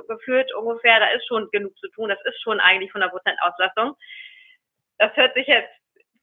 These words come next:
ziemlich, die Latte liegt ziemlich hoch, sage ich mal so. Es ist schon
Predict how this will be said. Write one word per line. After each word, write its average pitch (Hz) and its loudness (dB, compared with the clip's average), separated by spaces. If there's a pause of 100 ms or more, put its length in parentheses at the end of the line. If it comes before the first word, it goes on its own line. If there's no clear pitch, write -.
(160)
ziemlich, 262 -6
die 233 -6
Latte 240 2
liegt 233 -10
ziemlich 247 -6
hoch, 302 0
sage 254 6
ich 254 -8
mal 254 2
so. 247 0
Es 240 -2
ist 262 -2
schon 302 -2